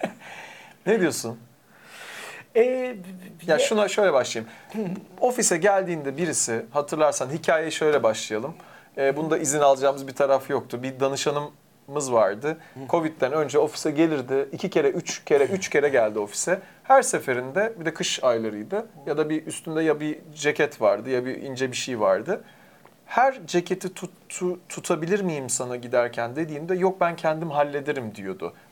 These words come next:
Speaker 1: Bu bir metafor olarak alalım. Siz bunu yapıyor olabilirsiniz, yapmıyor olabilirsiniz ama bir kadın olarak veya bir erkek olarak her şeyi kendi yapabilen insanlara hayat ne getiriyor ilişkilerde sence?
Speaker 2: Şimdi her şeyi yapabiliyor, yani, e,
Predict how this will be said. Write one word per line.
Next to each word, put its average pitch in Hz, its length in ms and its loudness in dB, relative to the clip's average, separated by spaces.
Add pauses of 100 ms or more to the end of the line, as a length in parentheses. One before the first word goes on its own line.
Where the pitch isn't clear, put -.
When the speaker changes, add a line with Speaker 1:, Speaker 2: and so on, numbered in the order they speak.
(100)
Speaker 1:
Bu 208 180 0
bir 214 60 2
metafor 190 480 2
olarak 120 360 2
alalım. 123 240 -2
Siz 143 200 -8
bunu 160 120 -4
yapıyor 151 360 2
olabilirsiniz, 120 440 -2
yapmıyor 139 360 2
olabilirsiniz 113 460 -4
ama 180 260 0 (460)
bir 170 180 -6
kadın 190 260 2
olarak 151 340 2
veya 151 240 4
bir 151 60 2
erkek 151 360 4
olarak 117 320 0
her 175 120 2
şeyi 170 240 -4
kendi 156 320 -2
yapabilen 120 460 -2
insanlara 156 920 0
hayat 156 440 0 (100)
ne 156 80 2
getiriyor 110 500 -4
ilişkilerde 95 640 -8
sence? - 380 -14 (320)
Speaker 2:
Şimdi 262 380 -6
her 190 240 -2
şeyi 202 420 -6
yapabiliyor, 156 640 -4
yani, 113 320 -4 (380)
e, 104 260 -4